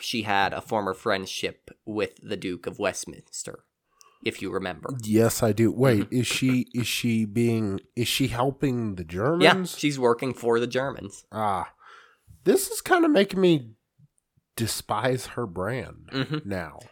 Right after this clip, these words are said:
Speaker 1: Well, here's the thing. It's, it's her, it, she's dead now. She's long gone. But, you know, I'm just saying, this is the twisted history of Chanel that they'd probably rather not let you, not, prefer you not to know.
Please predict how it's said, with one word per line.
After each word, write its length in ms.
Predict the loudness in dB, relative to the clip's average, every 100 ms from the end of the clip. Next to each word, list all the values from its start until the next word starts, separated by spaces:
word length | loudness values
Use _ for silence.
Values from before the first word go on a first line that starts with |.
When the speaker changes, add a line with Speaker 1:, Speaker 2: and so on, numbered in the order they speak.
| _
Speaker 1:
Well, 120 | 2
here's 240 | 4 4 2
the 80 | -2
thing. 300 | 0 0 2
It's, 260 | -2 -2 -4
it's 300 | -2 -2 -4
her, 360 | -2 0 0 2
it, 380 | 0 0 -8 -6
she's 320 | -2 -2 0
dead 280 | 0 -2 -6
now. 200 | -14 -10
She's 240 | -8 -6
long 320 | -2 -2 -4 -6
gone. 360 | -10 -10 -14 -20 _ _ _ _ _ _ _ _
But, 240 | -4 -4 -10 -20 -20 _
you 140 | -6 -6
know, 220 | -6 -14 _ _ _ _ _
I'm 140 | -4 -2
just 220 | -4 -2
saying, 280 | -2 -2 -2
this 200 | -2 0
is 160 | -2
the 100 | -2
twisted 440 | -4 0 0 0 -2
history 400 | -2 -2 -4 -4
of 120 | -4
Chanel 420 | -4 -4 -2 -4
that 120 | -6 -6
they'd 120 | -6
probably 360 | -2 -4 -4 -6
rather 380 | -4 -2 -4 -6
not 320 | -6 -4 -4
let 300 | -6 -10 -12
you, 60 | -16 _ _
not, 220 | -6 -6
prefer 320 | -4 -4 -2
you 200 | -4 -6
not 340 | -6 -6 -6 -8
to 80 | -14
know. 320 | -12 -12